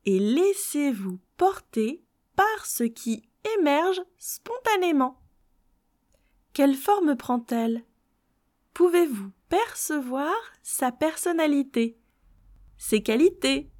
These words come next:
ses défauts ? A-t-elle à ses côtés un animal familier ?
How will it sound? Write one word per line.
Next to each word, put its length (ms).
ses 240
défauts ? 500
A-t-elle 460
à 100
ses 200
côtés 540
un 200
animal 540
familier ? 640